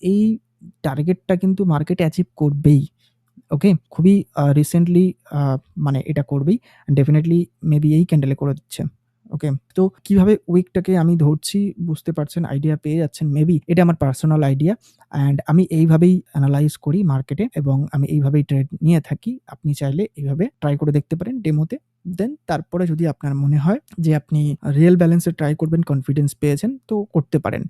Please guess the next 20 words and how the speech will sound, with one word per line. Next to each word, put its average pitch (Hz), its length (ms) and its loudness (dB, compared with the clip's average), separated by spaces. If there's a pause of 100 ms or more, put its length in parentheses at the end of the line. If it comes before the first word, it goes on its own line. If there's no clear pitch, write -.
(160)
ওকে, 233 160 -2 (100)
তো 151 280 -4
নেক্সট - 420 -2
আমরা 147 180 0
যদি 156 160 0
টার্গেট 147 400 -2
দেখি 147 260 0
মার্কেটের, 143 500 -2 (120)
এই 151 100 -2
টার্গেটটা 151 420 0
রয়েছে 135 380 -2
and 139 480 -2 (340)
because 143 320 2 (400)
এখানেও 156 380 0
মার্কেট 147 540 0
এসছিল 202 600 -2
এটাকে 139 280 -2
ফুলফিল 143 320 -2
করার 143 260 0
জন্য, 151 320 -2